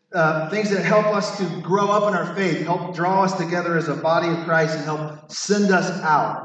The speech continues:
Which, by the way, in every one of these disciplines, I think it's interesting that as we practice them, there are practical ways that we can go out into the community, out into our world, and make an impact, and make a difference. It's not just for us, it's for those that we come in contact with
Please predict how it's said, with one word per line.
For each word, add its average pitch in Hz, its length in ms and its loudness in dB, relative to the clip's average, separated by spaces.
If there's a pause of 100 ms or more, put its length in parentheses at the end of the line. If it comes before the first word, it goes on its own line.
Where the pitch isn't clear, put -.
(120)
Which, 165 120 -10
by 233 160 6
the 220 100 6
way, 196 200 4
in 170 200 0
every 269 180 -2
one 233 180 2
of 208 80 2
these 170 180 0
disciplines, 165 440 -6
I 165 80 -4
think 185 120 -4
it's 165 100 -6
interesting 151 760 -4 (180)
that 165 100 0
as 190 140 4
we 170 200 -2
practice 202 500 0
them, 160 320 0
there 170 80 0
are 156 200 0
practical 202 500 -2
ways 175 300 0
that 147 100 -2
we 165 120 -4
can 151 500 -6 (440)
go 190 240 2
out 196 200 4
into 196 260 0
the 185 80 -4
community, 175 520 0
out 180 160 4
into 190 240 -2
our 160 180 2
world, 165 300 4
and 151 140 0
make 170 180 2
an 160 100 0
impact, 156 400 0
and 147 80 -8
make 147 120 -6
a 147 100 -8
difference. 156 340 -6
It's - 140 -12
not - 280 -2
just 226 300 0
for 156 240 -4
us, 165 540 2 (280)
it's 170 180 -4
for 165 160 -4
those 180 500 2
that 160 140 -2
we 165 100 -4
come 165 180 -2
in 139 120 -4
contact 143 640 -2
with 139 380 -4